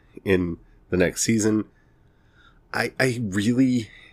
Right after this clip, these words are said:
loved how we got to see Harvey mature and grow this season. He's a fun character, even if he is a dum-dum. <laughs> And a real dum-dum. And,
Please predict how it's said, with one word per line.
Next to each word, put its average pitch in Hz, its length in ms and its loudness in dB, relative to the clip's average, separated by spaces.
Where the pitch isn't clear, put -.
loved 92 540 2
how 95 440 2
we 92 240 -4
got 92 160 2
to 92 60 -8
see 92 160 -4
Harvey 90 460 0
mature 92 680 -2
and 85 220 -2
grow 80 280 0
this 95 220 -4
season. 110 460 -2
He's 98 400 -2
a 101 100 2
fun 98 320 0
character, 104 520 2
even 92 320 0
if 87 140 -2
he 92 120 0
is 95 180 0
a 98 80 0
dum-dum. 123 560 0
<laughs> - 160 2
And 110 500 4
a 95 60 -6
real 87 300 -4
dum-dum. 117 540 2
And, 92 420 2